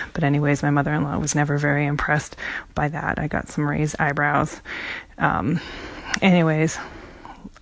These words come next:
and so that lasted. We became skiers too. But then, when I moved out of Canada, um,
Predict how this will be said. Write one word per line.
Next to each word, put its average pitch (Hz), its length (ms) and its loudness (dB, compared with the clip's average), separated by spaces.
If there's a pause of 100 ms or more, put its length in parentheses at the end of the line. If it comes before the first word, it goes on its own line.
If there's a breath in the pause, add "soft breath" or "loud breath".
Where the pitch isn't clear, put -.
and 170 280 6
so 165 380 0
that 170 180 -2
lasted. 165 300 2
We 170 120 6
became 190 280 4
skiers 165 680 4
too. 156 360 2 (460 loud breath)
But - 240 0
then, 180 500 6 (420 loud breath)
when 170 140 4
I 165 40 6
moved 160 240 4
out 190 120 8
of 214 80 4
Canada, 156 580 2 (1300 loud breath)
um, 151 680 4